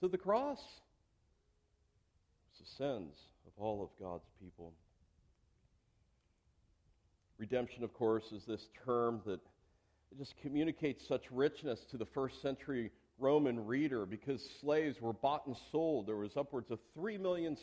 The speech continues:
slaves, and they were bought and sold all the time. And so th-, that would naturally be, this powerful imagery would be communicated. A slave could be bought or it could be set free. And so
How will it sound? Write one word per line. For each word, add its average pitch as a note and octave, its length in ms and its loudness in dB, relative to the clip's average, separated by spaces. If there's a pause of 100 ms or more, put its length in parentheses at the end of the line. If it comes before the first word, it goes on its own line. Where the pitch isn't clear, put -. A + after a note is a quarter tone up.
slaves, C3+ 380 0 (340)
and C#3 80 0
they C#3+ 60 6
were C#3 120 6
bought D3+ 280 4
and C3 180 -6
sold A#2+ 300 4
all C#3 180 0
the C3+ 100 -2
time. B2+ 440 -2 (380)
And B2 100 -4
so D3 260 6 (220)
th-, D3+ 160 4
that D#3+ 120 4
would D3+ 140 2
naturally D#3 480 2
be, B2 240 -2
this C3 360 0
powerful E3+ 520 6
imagery C#3 460 0
would G#2+ 160 -6
be A#2 140 -6 (100)
communicated. B2 680 -2 (720)
A - 60 -2
slave D3 380 4
could C3+ 140 -2
be C3 80 0
bought C3+ 340 4
or C#3 140 4
it A#2+ 120 0
could C3 100 -4
be B2 120 -2
set C3 340 -2 (100)
free. E3 320 2
And A2+ 140 -4
so C3 280 2